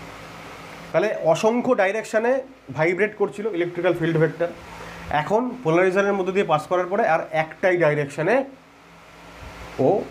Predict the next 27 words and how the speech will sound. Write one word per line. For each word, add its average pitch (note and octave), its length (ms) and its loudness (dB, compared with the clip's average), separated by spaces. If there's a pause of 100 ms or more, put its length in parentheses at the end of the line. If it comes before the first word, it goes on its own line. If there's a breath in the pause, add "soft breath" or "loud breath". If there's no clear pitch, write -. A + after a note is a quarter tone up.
(100)
oscillate C3 460 2
বা C3 180 0 (180)
vibrate A#2 400 0
করতে B2 220 -6
পারছে। G#2+ 340 -2 (400)
এই E3+ 100 4
যে G#3 100 4
একটা G#3 220 2
single G#3+ 540 2 (180)
ডাইরেকশনে, F3 480 0
আহ, C3 800 0
oscillate D#3 340 2
করছে, D#3 380 2 (580 loud breath)
এই A3+ 200 4
particular G#3 760 0
যে E3 120 2
লাইটটা, B2 520 -2 (1120)
যে E3+ 220 2
লাইটে F#3+ 540 4 (560)
electrical F#3 500 2
field F3+ 260 0
vector G3+ 460 2 (200)
একটাই G#3+ 560 2
ডাইরেকশনে, E3+ 600 0 (1900)
মানে D3+ 140 4
একটাই D#3+ 380 0
প্লেনে D#3 340 0